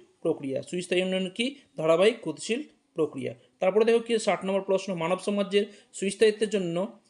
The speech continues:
অপরিহার্য উপাদান হলো সকলের জন্য কর্মনিশ্চয়তা, বি হচ্ছে পরিবেশগত শৃঙ্খল স্থাপন, সি সকলের জন্য সরকারি ভাতা, ডি হচ্ছে কোনোটি নয়।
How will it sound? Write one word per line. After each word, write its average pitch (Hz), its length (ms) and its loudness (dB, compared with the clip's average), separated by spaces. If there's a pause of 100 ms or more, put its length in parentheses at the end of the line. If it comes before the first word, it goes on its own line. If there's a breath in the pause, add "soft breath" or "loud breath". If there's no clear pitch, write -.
(120)
অপরিহার্য 208 500 2
উপাদান 175 280 2
হলো 170 220 -2
সকলের 175 360 -2
জন্য 175 260 -6
কর্মনিশ্চয়তা, 160 720 -4
বি 165 220 -8
হচ্ছে 160 220 -8
পরিবেশগত 160 500 -6
শৃঙ্খল 160 460 -6
স্থাপন, 208 500 0 (360 loud breath)
সি 208 200 -4
সকলের 180 380 0
জন্য 165 380 -4
সরকারি 156 440 -4
ভাতা, 151 320 -2
ডি 160 180 -6
হচ্ছে 165 280 -6
কোনোটি 156 440 -8
নয়। 156 220 -2